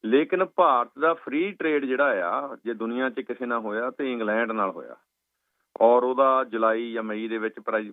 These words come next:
ਪ੍ਰਾਈਮ ਮਿਨਿਸਟਰ ਸਟੈਮਰ ਨੇ ਜਾ ਕੇ ਕੀਤਾ। ਹੁਣ ਭਾਰਤ ਕਹਿ ਰਿਹਾ ਵੀ, ਪਟਨਾਇਕ ਨੇ ਦੱਸਿਆ ਵੀ ਇੰਗਲੈਂਡ, ਕੈਨੇਡਾ ਨਾਲ ਵੀ ਹੋ ਰਿਹਾ ਔਰ ਅਮਰੀਕਾ ਦੇ ਨਾਲ ਵੀ ਨੈਗੋਸ਼ੀਏਸ਼ਨ ਤਕਰੀਬਨ ਪੂਰੀਆਂ ਹੋ ਚੁੱਕੀਆਂ।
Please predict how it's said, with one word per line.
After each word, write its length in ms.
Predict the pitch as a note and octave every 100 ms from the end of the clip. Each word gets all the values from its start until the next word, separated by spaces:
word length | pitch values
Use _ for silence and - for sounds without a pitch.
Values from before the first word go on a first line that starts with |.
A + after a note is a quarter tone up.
| -
ਪ੍ਰਾਈਮ 220 | A2+ A2
ਮਿਨਿਸਟਰ 280 | A2+ - G#2+
ਸਟੈਮਰ 420 | - G#2+ G2+ G2
ਨੇ 100 | G2+
ਜਾ 180 | G2 G2
ਕੇ 140 | G#2
ਕੀਤਾ। 440 | F#2+ G2 - G2+ F#2 - _ _ _ _ _
ਹੁਣ 160 | A#2+ C#3
ਭਾਰਤ 380 | C#3 B2+ A2 -
ਕਹਿ 200 | B2 A#2+
ਰਿਹਾ 140 | C3
ਵੀ, 180 | B2 B2+
ਪਟਨਾਇਕ 540 | A#2+ A2+ A#2 A#2 A2+
ਨੇ 100 | A#2+
ਦੱਸਿਆ 340 | A2 G#2+ A2+ A2+
ਵੀ 120 | A2+
ਇੰਗਲੈਂਡ, 400 | G#2 G2+ G#2+ G#2+
ਕੈਨੇਡਾ 420 | - A2 G#2+ A#2
ਨਾਲ 220 | A#2 A#2
ਵੀ 120 | A2+
ਹੋ 180 | A2+ A2
ਰਿਹਾ 240 | A2+ A2+ G#2 _ _ _ _ _
ਔਰ 140 | - A2+
ਅਮਰੀਕਾ 420 | A2 G#2+ G#2 A2+
ਦੇ 80 | A2
ਨਾਲ 240 | A2 G#2
ਵੀ 140 | G#2 A2
ਨੈਗੋਸ਼ੀਏਸ਼ਨ 680 | G2+ G2 G2 G#2+ G2 G#2+
ਤਕਰੀਬਨ 460 | G#2 A2+ A#2 A#2 G2+ - _ _ _ -
ਪੂਰੀਆਂ 260 | A#2+ A#2+ A2
ਹੋ 140 | G#2+
ਚੁੱਕੀਆਂ। 400 | G2 F#2 F#2 E2